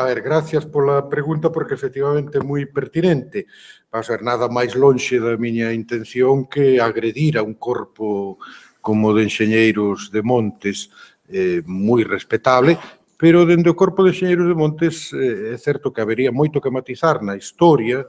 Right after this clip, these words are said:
do corpo, pero eu non entendo, eh, eh, en fin, non entendo que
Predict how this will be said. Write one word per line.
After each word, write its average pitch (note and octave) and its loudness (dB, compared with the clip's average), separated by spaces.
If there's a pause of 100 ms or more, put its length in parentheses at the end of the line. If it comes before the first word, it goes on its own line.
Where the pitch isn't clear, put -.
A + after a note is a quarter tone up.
do G#2+ -14
corpo, D3 2 (400)
pero F3+ 4
eu - 2
non G#3+ 4
entendo, F3+ 2
eh, A#2+ -2
eh, F#2 -18 (400)
en G#2+ -20
fin, D3+ -2
non A#2+ -4
entendo C3 -2
que C3+ 2